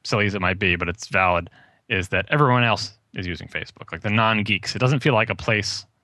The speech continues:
for people like me. It feels like a place for everybody else. So in the us and them world of technology geekdom, it, Facebook feels like the other.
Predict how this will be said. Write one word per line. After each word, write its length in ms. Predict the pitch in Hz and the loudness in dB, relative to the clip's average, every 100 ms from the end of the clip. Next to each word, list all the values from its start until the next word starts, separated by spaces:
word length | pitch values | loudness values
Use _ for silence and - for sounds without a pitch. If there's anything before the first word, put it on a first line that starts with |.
| _ _ | _ _
for 500 | - 104 95 90 87 - | -8 -4 0 0 -2 -4
people 260 | 120 104 90 | -4 0 0
like 220 | 82 85 | 0 -2
me. 200 | 80 69 | -4 -4
It 60 | - | -2
feels 160 | 104 | 0
like 100 | 95 | 0
a 40 | 87 | -2
place 260 | 95 87 | -2 -4
for 140 | - 90 | -4 -4
everybody 400 | 92 85 85 85 | -4 -2 -2 0
else. 220 | 67 - | -4 -2
So 140 | 92 | -2
in 80 | 87 | 0
the 140 | 101 | 2
us 200 | 113 120 | 2 2
and 160 | 123 110 | 2 2
them 220 | 110 101 | 2 2
world 340 | 101 101 101 95 | 2 4 2 -2
of 120 | 92 | -6
technology 520 | 113 101 101 104 98 | -8 -4 -4 -2 -4
geekdom, 420 | 98 - 104 104 - - - _ _ _ _ 190 _ _ _ _ _ _ _ - | -8 -4 -2 -2 -6 -20 -20 _ _ _ _ _ _ _ _ _ _ _ _ -8
it, 120 | 131 - - _ - 127 - _ 82 | -6 -6 -16 _ -18 -18 -18 _ -20
Facebook 460 | - 127 113 143 - | -4 -2 0 -2 -2
feels 220 | 113 98 | -2 0
like 140 | 95 - | -2 -4
the 120 | - | -6
other. 340 | 98 78 - | -4 -4 -8